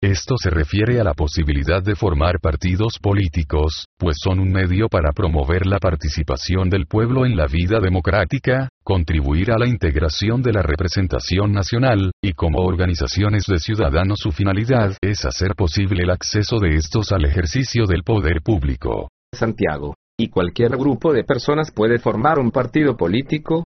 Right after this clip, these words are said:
Speaker 1: Ramiro, solo los ciudadanos mexicanos pueden formar partidos políticos y afiliarse a ellos. Desde luego, la ley fija ciertos requisitos para poder conformar un partido político.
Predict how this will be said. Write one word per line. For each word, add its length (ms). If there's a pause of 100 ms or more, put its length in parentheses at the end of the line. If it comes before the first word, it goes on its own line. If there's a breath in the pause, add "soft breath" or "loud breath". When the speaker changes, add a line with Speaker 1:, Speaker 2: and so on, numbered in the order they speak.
(340)
Speaker 1:
Ramiro, 640 (260)
solo 360
los 160
ciudadanos 640
mexicanos 640
pueden 360
formar 440
partidos 580
políticos 640
y 40
afiliarse 640
a 100
ellos. 640 (240)
Desde 380
luego, 420 (100)
la 200
ley 240
fija 360
ciertos 460
requisitos 720
para 220
poder 340
conformar 640
un 120
partido 540
político. 640